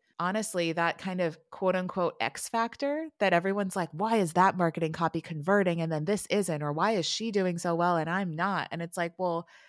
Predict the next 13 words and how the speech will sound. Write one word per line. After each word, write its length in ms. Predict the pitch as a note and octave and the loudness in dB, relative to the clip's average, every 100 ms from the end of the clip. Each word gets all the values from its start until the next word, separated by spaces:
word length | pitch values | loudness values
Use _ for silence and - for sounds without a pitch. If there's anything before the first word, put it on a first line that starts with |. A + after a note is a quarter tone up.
| _ _ _ - | _ _ _ 2
copycats, 680 | F#3 F3 E3 D3+ F#3+ - - - _ _ | 2 2 0 0 0 -6 -12 -20 _ _
please 240 | - F3 | -2 0
refer 240 | E3+ D#3 D#3 | 0 -2 -2
to 200 | - D#3 | -2 -6
prior 320 | - E3+ D3+ D3 | -4 -2 0 0
episode 540 | A3 A3 - D#3 D#3+ | -2 -2 0 -2 -2
that 120 | E3 | -4
we've 160 | E3 E3 | -4 -6
done 200 | F#3+ A3 | -4 -4
an 80 | G3 | -6
episode 340 | D3+ - C#3+ | -6 -8 -8
on 140 | D3 D#3 | -8 -6
that." 240 | F3 A3+ | -4 -4